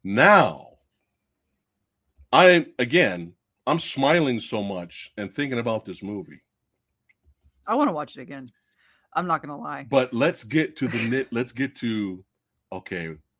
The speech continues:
Speaker 1: Samurai Guy is enjoying this film, but why does he really like it? What is it? There's a, is there a catch here? I'm about to tell you right now, and I'm not ruining a goddamn thing. Every single action set piece in this movie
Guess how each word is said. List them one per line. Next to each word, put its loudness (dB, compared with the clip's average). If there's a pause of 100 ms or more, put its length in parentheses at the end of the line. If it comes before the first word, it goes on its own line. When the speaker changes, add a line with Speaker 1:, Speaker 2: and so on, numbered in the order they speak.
(100)
Speaker 1:
Samurai -6
Guy -8
is -12
enjoying -12
this -18
film, -16
but -16
why -10
does -10
he -20
really -16
like -20
it? -20 (500)
What 0
is -8
it? -10
There's -6
a, -12 (100)
is -14
there -4
a -16
catch -8
here? -20 (760)
I'm -2
about 2
to -20
tell -2
you -2
right -6
now, -10
and -10
I'm -6
not -8
ruining -4
a -8
goddamn -10
thing. -16 (2000)
Every 4
single -2
action -4
set -4
piece -6
in -6
this -8
movie -14